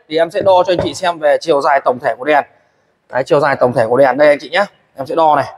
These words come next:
Đấy, chiều dài tổng thể của đèn. Nó sẽ có cái chiều dài đây là bảy mươi mốt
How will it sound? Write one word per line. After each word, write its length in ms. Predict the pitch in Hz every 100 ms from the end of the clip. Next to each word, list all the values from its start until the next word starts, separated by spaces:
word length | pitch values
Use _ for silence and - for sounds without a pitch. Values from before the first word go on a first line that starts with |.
| - - - - - _ - _ _ _
Đấy, 140 | 135 143
chiều 220 | 156 131
dài 240 | 143 139
tổng 220 | 131 131
thể 140 | 131 123
của 80 | 123
đèn. 240 | 143 147 - _ _ _ - - - -
Nó 260 | 147 156
sẽ 300 | 160 202 226
có 320 | 220 160 160 180
cái 120 | 185
chiều 260 | 185 208 156
dài 260 | 160 151 139
đây 160 | 175
là 120 | 165
bảy 280 | 143 175 127
mươi 180 | 143 190
mốt 200 | 208 277